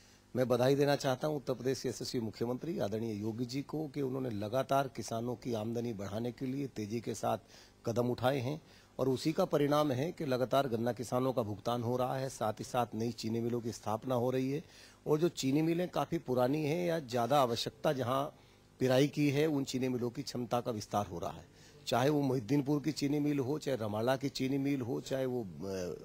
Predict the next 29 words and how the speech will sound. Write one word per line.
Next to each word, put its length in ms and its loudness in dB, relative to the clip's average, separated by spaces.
आपकी 460 0
नजीबाबाद 560 4
की 120 -2
चीनी 260 0
मिल 180 0
हो, 160 0
सारी 400 4
चीनी 280 4
मिलों 260 4
का 100 0
विस्तार 440 2
आदरणीय 400 2
योगी 240 2
जी 120 0
के 120 0
द्वारा 240 2
हो 160 0
रहा 220 2
है। 280 -2
कल 160 4
भी 260 2
एक 100 -2
सौ 120 -2
बावन 360 0
करोड़ 320 0
का 120 0
ये 100 2
प्रोजेक्ट 500 -2
है 240 -2